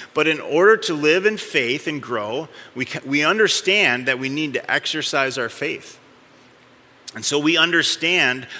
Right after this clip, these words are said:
that our world does not stop throwing us into situations that involve unpleasantness, difficulty, or adversity.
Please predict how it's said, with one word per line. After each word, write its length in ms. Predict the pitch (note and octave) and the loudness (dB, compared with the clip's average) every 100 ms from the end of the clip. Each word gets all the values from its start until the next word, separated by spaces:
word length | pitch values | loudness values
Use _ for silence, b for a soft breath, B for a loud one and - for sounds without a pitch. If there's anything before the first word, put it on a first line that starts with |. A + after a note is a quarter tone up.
| - | -2
that 160 | C#3 | 2
our 140 | C3+ B2 | 4 2
world 340 | C3+ D#3+ D3+ | 2 2 0
does 140 | B2+ C#3 | -2 -2
not 240 | C3+ B2+ | 0 0
stop 280 | - C3+ B2 | -2 -2 -2
throwing 420 | - C#3+ C#3 C3+ | -4 -2 0 -2
us 140 | C3 | -4
into 300 | - C3 E3 | -4 -6 -6
situations 1120 | D3 - - G3+ E3 A2+ A2+ - B2 E3 - - B B B | -2 -2 -2 -2 0 2 0 -4 -8 -8 -12 -12 B B B
that 220 | C3+ C3+ | 0 0
involve 560 | C#3 C3 B2+ B2 B2+ A2+ | 0 0 2 4 2 0
unpleasantness, 1080 | B2 D3+ D#3 D#3 C3 C#3 C3 C#3+ F3+ - - - - - B B B B B A#2 | -2 -2 -2 0 0 -2 -6 -6 -6 -8 -12 -18 -20 -20 B B B B B -2
difficulty, 920 | C#3 C#3 D#3 - D3 C#3+ C#3+ E3 G3+ - - - - - | 0 0 -4 -2 0 0 -4 -6 -6 -14 -20 -20 -20 -4
or 100 | C#3 | 0
adversity. 640 | C#3+ D3 G#3 - D3+ G2 | 0 2 0 0 -6 -8